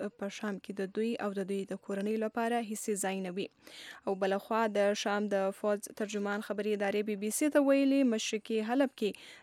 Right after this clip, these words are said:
د یاغیانو تر قبضې لاندې نیم په نیمه سیمه شامي فوج په کنټرول کې اخیستې ده. جنرال سمیر سلمان تر مخه امکان دی د یوې اونۍ دننه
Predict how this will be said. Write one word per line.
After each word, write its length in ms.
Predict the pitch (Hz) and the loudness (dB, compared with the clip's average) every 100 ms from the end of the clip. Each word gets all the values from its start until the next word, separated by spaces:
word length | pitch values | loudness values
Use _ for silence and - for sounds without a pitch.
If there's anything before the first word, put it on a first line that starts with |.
| - 262 | 4 8
د 120 | 285 | 10
یاغیانو 400 | 269 262 262 262 254 | 10 8 6 6 4
تر 180 | 240 - | 2 2
قبضې 420 | 226 202 220 220 202 | -2 -2 0 2 2
لاندې 420 | 208 214 214 214 | 0 0 0 0
نیم 100 | 208 208 | -2 -4
په 80 | 202 | -4
نیمه 220 | 196 202 - | -4 -4 2
سیمه 260 | 277 262 269 - | 4 4 2 -4
شامي 400 | - 196 202 208 208 - - | -4 -2 0 0 -2 -6 -8
فوج 240 | - 214 180 | 0 0 0
په 160 | - 208 202 | -6 -4 -4
کنټرول 340 | - 202 196 | -4 -6 -6
کې 240 | - - | -8 -8
اخیستې 280 | - 202 - 202 | -8 -6 -4 -2
ده. 40 | - _ - - - - | -4 _ -20 -20 -12 -4
جنرال 340 | 208 196 190 - | -2 -2 -2 -2
سمیر 280 | 202 196 - | -2 -4 -4
سلمان 340 | 190 190 196 - | -4 -4 -6 -4
تر 120 | 190 | -4
مخه 220 | 226 285 - - - 240 | 2 2 0 -10 0 2
امکان 380 | 240 233 226 220 | 6 6 4 4
دی 80 | 285 | 2
د 580 | 392 - - 247 240 247 | 0 -8 -12 0 4 4
یوې 320 | 240 247 262 247 | 4 4 4 6
اونۍ 340 | 247 240 226 | 6 4 4
دننه 220 | 214 214 | 2 2